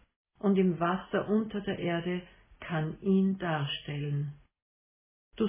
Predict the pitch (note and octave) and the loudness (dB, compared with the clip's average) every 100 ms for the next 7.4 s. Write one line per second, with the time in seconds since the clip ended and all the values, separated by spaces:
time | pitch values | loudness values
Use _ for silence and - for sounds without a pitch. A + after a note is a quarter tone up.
0 | G#3+ G#3+ G#3 A3 - - G#3 G3+ G3+ G3+ | 2 2 2 -2 -10 -6 0 2 2 2
1 | F#3 G3 F#3+ F#3+ F#3 F#3+ G3 - F#3 - | 2 2 2 0 0 -2 -4 -6 -8 -2
2 | E3 D#3 C#3+ E3+ D#3 C#3+ D#3 D3 D#3+ - | 0 0 -2 -4 -4 -4 -6 -2 -4 -2
3 | F3+ - D#3 D3+ D3 D3 C#3+ C#3+ _ _ | -4 -2 -4 -4 -4 -4 -4 -4 _ _
4 | _ _ - E3+ D#3 - A3 A3 - - | _ _ -4 -2 -2 -4 -8 -8 -10 -4
5 | F#3 D#3+ D3+ C#3+ C#3 C#3+ D#3 E3+ F3 F3+ | -2 -2 -2 -4 -4 -4 -6 -4 -4 -4
6 | F#3 E3 E3 - - _ _ _ _ _ | -4 -6 -6 -12 -20 _ _ _ _ _
7 | A3+ A#3+ A#3 - | -2 -2 -4 -18